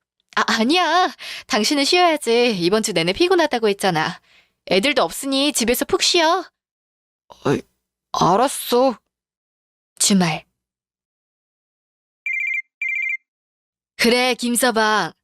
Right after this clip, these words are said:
장모님, 몸은 좀 괜찮으세요? 어? 아니, 몸은 왜? 아니, 장모님 독감 때문에 고생하셨다고. 내가?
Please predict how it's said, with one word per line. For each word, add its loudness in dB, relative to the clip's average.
장모님, 2
몸은 2
좀 2
괜찮으세요? 2
어? 4
아니, 2
몸은 4
왜? 2
아니, 2
장모님 2
독감 -2
때문에 0
고생하셨다고. 0
내가? 2